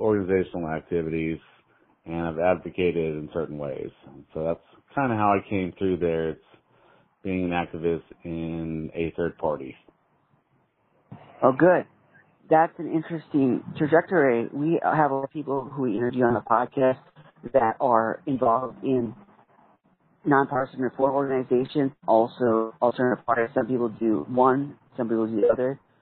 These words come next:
Speaker 2: some people do both. So it's interesting. So how did that, the two differ? The advocacy for in the nonpartisan approval voting activities versus the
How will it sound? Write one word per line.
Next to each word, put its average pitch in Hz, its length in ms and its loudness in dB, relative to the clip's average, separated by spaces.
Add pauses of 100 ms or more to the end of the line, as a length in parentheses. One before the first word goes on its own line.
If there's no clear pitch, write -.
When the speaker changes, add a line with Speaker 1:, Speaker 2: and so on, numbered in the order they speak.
(160)
Speaker 2:
some 127 140 -4
people 120 220 0
do 113 100 -4
both. 123 280 4 (1080)
So 117 80 2
it's 113 120 -4
interesting. 120 580 -2
So 127 60 0
how 139 140 8
did 139 220 2
that, 113 260 2 (880)
the 131 140 4 (160)
two 156 140 6
differ? 131 500 2 (200)
The 113 220 4
advocacy 127 560 -2
for 123 360 4 (380)
in 131 80 -4
the 123 60 0
nonpartisan 120 720 0
approval 135 340 0
voting 135 420 2 (680)
activities 135 500 2
versus 117 480 2 (160)
the 107 260 2